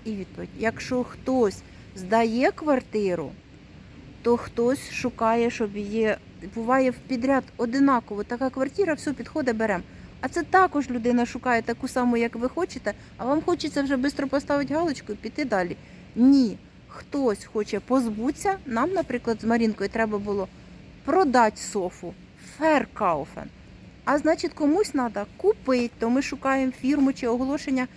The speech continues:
чи, е, якщо не можемо продати, то є такий крупний мусор, що забирають крупнозаборітний. Тобто нам треба одне і збавитися. Ну, на завершення, що мені ще попадалось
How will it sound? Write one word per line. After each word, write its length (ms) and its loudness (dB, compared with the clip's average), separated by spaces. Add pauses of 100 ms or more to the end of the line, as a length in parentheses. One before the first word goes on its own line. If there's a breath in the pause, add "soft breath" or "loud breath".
(260 loud breath)
чи, 140 0
е, 180 6 (220)
якщо 240 -2
не 120 6
можемо 240 4
продати, 420 0
то 80 -2
є 180 0
такий 360 -2
крупний 360 0
мусор, 420 4
що 120 -10
забирають 440 0
крупнозаборітний. 760 -4 (260 loud breath)
Тобто 240 -2
нам 280 4
треба 260 2
одне 340 0 (100)
і 160 4
збавитися. 720 0 (580 loud breath)
Ну, 80 -4
на 140 6
завершення, 760 4
що 220 -2
мені 280 4
ще 200 -2
попадалось 640 0